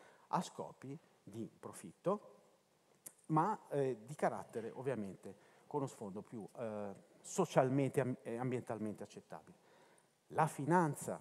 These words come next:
sostenibile non è una finanza agevolata, non viene fatta a tassi migliori. Migliorare il mondo non permette di prendere a prestito o di avere dei rendimenti necessariamente migliori.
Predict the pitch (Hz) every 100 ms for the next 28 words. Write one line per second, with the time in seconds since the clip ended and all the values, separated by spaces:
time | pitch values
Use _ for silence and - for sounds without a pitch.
0 | - - - 156 208 185 196 226 233 -
1 | - - 120 127 196 247 147 151 185 -
2 | - _ - 117 104 107 156 95 107 -
3 | 156 - 110 107 104 165 120 - 92 110
4 | 117 139 175 139 139 - 113 - - 127
5 | - 120 117 104 104 92 92 82 - 120
6 | 123 131 151 160 143 147 165 151 156 -
7 | - - - 127 120 117 - 127 151 156
8 | - 113 117 104 - - _ _ 135 131
9 | 123 120 117 139 131 - - - 127 127
10 | - - 135 127 135 120 143 127 127 131
11 | 123 120 135 131 120 - - 131 117 117
12 | 113 117 113 107 107 95 87